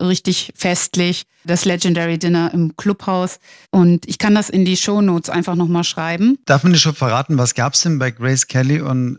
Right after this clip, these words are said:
Speaker 2: Prinz Rainier zu essen?
Speaker 1: Es gab natürlich eine wahnsinnig, ich glaube, achtstöckige Hochzeitstorte.
Speaker 2: Ah.
Speaker 1: Da bin ich ehrlich gesagt mal gespannt, wie Ihr Koch das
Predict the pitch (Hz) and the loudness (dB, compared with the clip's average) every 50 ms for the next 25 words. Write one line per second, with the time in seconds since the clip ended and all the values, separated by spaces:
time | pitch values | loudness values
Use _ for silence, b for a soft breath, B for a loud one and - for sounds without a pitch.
0 | - _ 135 135 135 - - 135 127 127 127 131 143 139 127 b b b - - | -4 _ 0 0 0 0 0 0 0 2 2 2 2 0 -2 b b b -8 -6
1 | 151 147 143 143 - - 143 113 - _ _ - 208 - 214 214 214 220 - - | -4 -2 0 -2 -2 -2 -4 -6 -8 _ _ -2 2 2 2 4 2 0 2 2
2 | 247 220 220 208 - - - 208 208 202 202 196 - 180 180 185 202 220 262 277 | 2 2 2 2 0 -2 0 0 0 2 0 0 -2 -4 -4 -2 -2 0 2 2
3 | 262 233 240 233 233 233 208 202 196 - - 202 196 196 202 202 196 196 190 - | 2 2 2 2 2 0 -2 -4 -6 -4 -4 -4 -2 -2 -2 -2 -2 -2 -2 -2
4 | - 214 233 - - - - - 214 208 - 208 190 190 185 185 220 247 - - | -4 -6 -6 -4 -4 -4 -2 -2 -2 -2 -2 0 0 0 2 0 0 -2 -4 -4
5 | - 208 175 170 - - - - 180 160 165 165 - - 269 381 107 107 117 127 | -2 -2 -2 -2 -2 -4 -2 -4 -2 -2 -2 -2 -2 0 2 2 4 4 4 4
6 | 147 165 170 160 135 110 208 196 226 220 220 196 208 208 226 240 226 - 240 208 | 4 4 4 2 2 2 2 4 4 4 4 4 2 0 0 -2 0 0 -2 -2
7 | 240 226 220 - 208 208 196 196 196 190 190 190 180 - - - 196 214 233 233 | 0 -2 -2 -2 -4 -2 -2 -2 -2 -2 0 -2 -2 -4 -4 -2 0 0 0 2
8 | - 208 196 - 202 202 - - 220 - - - 214 208 214 - - | 2 0 0 0 -2 -2 -2 -4 -4 -4 -4 -4 -4 -4 -4 -4 -8